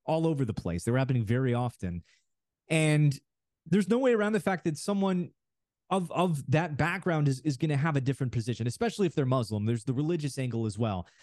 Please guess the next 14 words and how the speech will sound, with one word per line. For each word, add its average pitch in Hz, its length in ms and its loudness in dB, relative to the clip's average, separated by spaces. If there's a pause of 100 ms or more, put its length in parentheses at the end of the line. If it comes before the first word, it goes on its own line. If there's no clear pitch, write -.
(200)
Uh, 165 80 0
they're 175 160 4
just 208 180 -2
not 233 160 0
gonna 208 180 2
see 160 680 0
radical 147 460 0
Islam 135 420 -2
as, 117 200 -2
as 135 280 -2
great 120 260 0
of 110 100 -4
a 107 60 0
threat. 95 360 -4